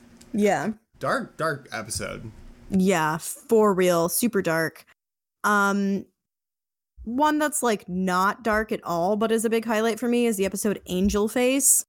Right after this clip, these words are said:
Speaker 1: Um, because it's, it's B-Mo wants to get everyone to participate in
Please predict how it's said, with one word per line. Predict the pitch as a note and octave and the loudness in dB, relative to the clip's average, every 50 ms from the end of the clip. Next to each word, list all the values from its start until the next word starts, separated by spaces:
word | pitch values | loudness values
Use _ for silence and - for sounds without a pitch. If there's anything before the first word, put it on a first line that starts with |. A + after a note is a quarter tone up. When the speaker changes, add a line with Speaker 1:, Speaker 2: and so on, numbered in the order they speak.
| _ _ _ _ _ _ _ | _ _ _ _ _ _ _
Speaker 1:
Um, | - G3+ G3+ F#3+ G3 G3 G3+ G3 - - G3+ | -2 0 2 2 2 0 -2 -4 -6 -8 -6
because | - G#3+ G3 - G#3+ G#3 G3 G3+ G3 G3 - - | -4 -4 -4 -4 -2 0 0 0 0 0 -2 -2
it's, | G#3 G#3+ G#3+ - - - | -2 -2 0 0 0 0
it's | - - B3+ - - | 0 0 0 0 -2
B-Mo | - F#3+ G#3+ A#3 B3 C4 C4+ C#4+ D4 | -2 2 4 4 4 4 4 2 2
wants | C4+ A#3 A3 A3 G3 - - - - - | 2 2 0 0 0 -2 -2 -2 0 0
to | A3+ G#3+ G3 G3 G3 G3 F#3+ F#3+ F#3+ F#3+ F#3+ F#3+ F#3+ - _ _ _ _ _ _ _ _ _ _ _ - | 2 2 4 4 4 4 4 4 4 4 2 2 0 -2 _ _ _ _ _ _ _ _ _ _ _ -2
get | A#3 A3+ A3+ | 0 2 2
everyone | G#3 A3 A3+ A3 G#3 G#3 G3+ G3+ G3+ | 2 2 2 2 2 0 0 0 -2
to | - G3 | -2 -2
participate | - G#3 - G#3 F#3 - G3+ G3+ G#3+ F#3+ F#3+ F#3 F3+ F3+ - - | -4 -4 -4 -2 -4 -4 -2 -2 0 0 0 0 -2 -4 -4 -6
in | - F#3+ G3 F#3+ F#3+ F#3+ F#3 - | -4 -2 0 0 0 0 0 -2